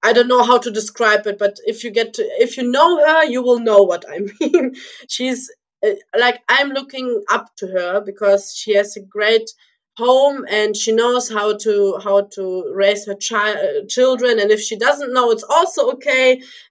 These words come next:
uh, because life is teaching us every day and we can learn every day from everything. And I learned, I, I learned with her about Shabbat and what it is to be a Jewish woman in the role of Shabbat, because it's,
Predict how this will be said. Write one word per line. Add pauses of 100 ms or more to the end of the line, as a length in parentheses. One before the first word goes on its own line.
uh,
because
life
is
teaching
us
every
day
and (180)
we
can
learn
every
day
from
everything. (500)
And
I
learned,
I, (100)
I
learned
with
her
about
Shabbat
and
what
it
is (320)
to
be (320)
a
Jewish
woman
in
the
role
of
Shabbat, (500)
because
it's,